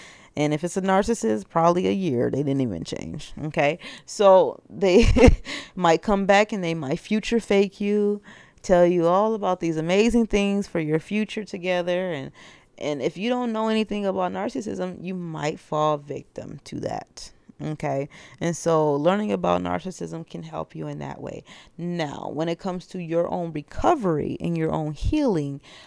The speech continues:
learning about narcissism is not enough. You need to go deeper, go on a deeper level. Okay. Um,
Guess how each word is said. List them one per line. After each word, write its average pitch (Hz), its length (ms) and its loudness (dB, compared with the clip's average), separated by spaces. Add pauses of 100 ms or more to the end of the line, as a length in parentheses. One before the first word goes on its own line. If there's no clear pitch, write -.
(100)
learning 185 580 -2
about 156 300 -4
narcissism 151 800 -8
is 147 180 -10
not 143 340 -10
enough. - 720 -12 (360)
You 160 80 -8
need 151 160 -6
to 147 80 -8
go 147 220 -2
deeper, 139 600 -10 (240)
go 147 200 -8
on 151 120 -6
a 147 80 -10
deeper 165 400 -8
level. - 500 -10 (260)
Okay. 139 420 -8 (440)
Um, 143 460 -10